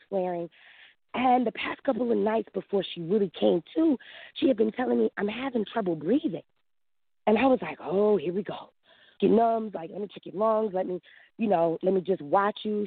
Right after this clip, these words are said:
I had her in the bed with me. And then she told me the next morning,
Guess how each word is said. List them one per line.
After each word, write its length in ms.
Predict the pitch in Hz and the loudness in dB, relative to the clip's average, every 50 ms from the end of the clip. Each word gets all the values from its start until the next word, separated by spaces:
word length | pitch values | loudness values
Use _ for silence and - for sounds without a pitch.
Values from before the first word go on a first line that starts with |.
| - - | -6 -8
I 60 | - | -10
had 200 | 165 185 185 185 | -6 -2 0 0
her 60 | 180 | 0
in 60 | 170 160 | 0 -2
the 80 | 156 | -4
bed 300 | 139 - 190 202 220 196 | -4 0 0 2 2 2
with 180 | 190 208 _ - | 0 -4 _ -4
me. 300 | 190 185 180 180 175 - _ _ - - _ - _ _ _ - | -4 -2 -2 -2 -4 -6 _ _ -20 -20 _ -20 _ _ _ -6
And 220 | 180 190 247 240 208 | -2 2 2 2 2
then 180 | 285 330 330 - - | 0 -2 -2 -8 -10
she 120 | - 277 233 - - | -12 -12 -12 -10 -10
told 280 | 208 220 220 226 - - | -6 -4 -2 -4 -4 -4
me 300 | 196 190 185 180 165 _ _ _ _ _ _ _ _ _ _ _ _ - | -6 -6 -6 -8 -10 _ _ _ _ _ _ _ _ _ _ _ _ -2
the 60 | 220 | 0
next 320 | 202 190 214 226 - - - | 2 2 0 0 -2 -6 -4
morning, 600 | 175 180 185 196 190 185 170 156 151 147 143 139 | -2 0 2 2 2 2 0 -2 -4 -6 -8 -8